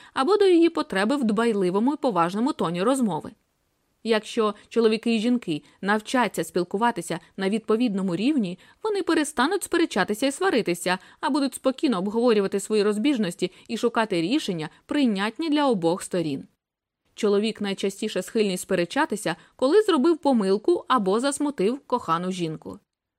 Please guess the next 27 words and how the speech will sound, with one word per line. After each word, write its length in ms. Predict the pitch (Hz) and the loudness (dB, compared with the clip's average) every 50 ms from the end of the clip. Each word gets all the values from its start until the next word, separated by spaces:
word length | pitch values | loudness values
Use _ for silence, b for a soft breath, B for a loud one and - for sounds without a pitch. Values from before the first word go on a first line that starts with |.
| _ _ _ _ - | _ _ _ _ 2
Коли 200 | 285 330 427 480 | 6 6 6 6
чоловік 520 | - - 359 311 294 240 180 139 - - | 6 4 2 2 2 2 0 -2 -2 2
робить 340 | 233 330 415 427 381 - - | 2 6 8 8 6 6 6
помилку 640 | - 277 262 220 190 180 170 165 - - 262 294 B B B B B | 4 4 4 4 4 2 0 0 0 0 0 0 B B B B B
або 280 | - 302 277 302 302 | 4 4 6 6 4
забуває 460 | 277 285 262 240 294 269 285 269 254 247 | 4 4 4 4 4 4 4 4 4 4
виконати 460 | 269 269 - 269 254 247 240 262 240 | 2 0 2 2 0 2 2 2 2
дане 280 | 208 247 240 226 226 | 2 2 2 2 2
йому 200 | 233 240 240 247 | 2 2 2 4
доручення, 640 | 226 262 277 269 254 233 - - 240 233 226 226 233 b b b b b b | 4 4 4 4 2 2 2 0 0 2 0 0 -2 b b b b b b
або 340 | - 247 240 214 254 240 226 | 2 2 4 6 6 6 6
ж 100 | 226 240 | 6 4
не 80 | 240 | 4
виправдовує 720 | 233 247 233 - 254 262 247 247 262 269 233 190 185 165 | 4 2 2 4 2 2 2 4 4 4 4 6 4 2
покладеної 640 | 165 - 202 - - 247 240 226 190 190 190 180 185 | 2 0 -2 0 2 4 4 4 2 0 -2 -2 -4
на 120 | 185 185 | -2 0
нього 260 | 214 247 254 240 208 175 | 2 4 4 4 2 0
відповідальності, 960 | 190 - - 185 170 202 175 220 320 381 339 240 214 - - 180 170 180 b b b b b | -2 -4 -4 -4 -4 0 2 2 2 2 2 0 -2 -2 -4 -4 -4 -4 b b b b b
жінка 400 | 185 175 214 240 240 226 233 233 | -2 0 2 2 2 2 2 2
не 120 | 240 233 233 | 2 4 6
розуміє, 520 | 240 233 214 240 233 240 285 349 285 196 | 6 6 6 6 4 4 4 4 2 2
наскільки 520 | 208 208 214 - - 247 233 214 - 220 | 0 0 -2 -2 -2 -4 -4 -2 0 -2
болісно 580 | 196 185 240 294 311 254 196 196 - 202 190 190 b b b b | 0 2 2 4 4 4 2 2 0 -4 -6 -6 b b b b
він 260 | 254 254 294 277 269 262 | -4 -2 0 2 2 0
сам 400 | - - - 277 240 185 180 - | 0 0 0 2 2 2 0 0
це 140 | - 196 | -2 -2
сприймає. 680 | 190 - - 254 262 269 254 226 175 135 139 - - - | -2 0 0 2 4 4 4 4 2 0 -4 -6 -10 -14